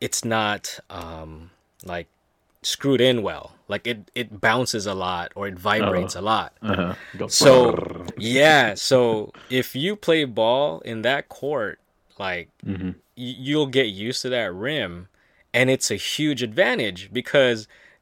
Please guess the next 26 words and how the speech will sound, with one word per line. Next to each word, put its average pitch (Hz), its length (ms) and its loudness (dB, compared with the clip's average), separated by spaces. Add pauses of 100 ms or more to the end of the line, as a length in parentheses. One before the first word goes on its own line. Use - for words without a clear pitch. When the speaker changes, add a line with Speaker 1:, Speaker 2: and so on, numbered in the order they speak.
Speaker 1:
throw 202 180 10
up 262 140 8
the 240 100 8
ball, 196 340 6
dude. 160 380 -4
Just 120 240 -6
don't 180 320 6
Speaker 2:
Uh-huh. 170 240 2
Speaker 1:
airball 175 320 2
it. 202 200 -4 (120)
Throw 165 220 2
it 170 100 0
up. 190 220 2 (640)
Uh, 139 60 -4 (220)
Speaker 2:
Uh-huh. - 300 -2
Speaker 1:
you, 156 180 -2
it's 160 200 -2
a 127 100 6
good 135 260 0
chance 135 340 -2
it'll 117 200 -2
bounce 104 300 -4
in. 85 300 -14 (640)
Speaker 2:
<laughs> - 60 -2 (580)
Speaker 1:
It's 170 420 6 (100)
insane. 143 1300 2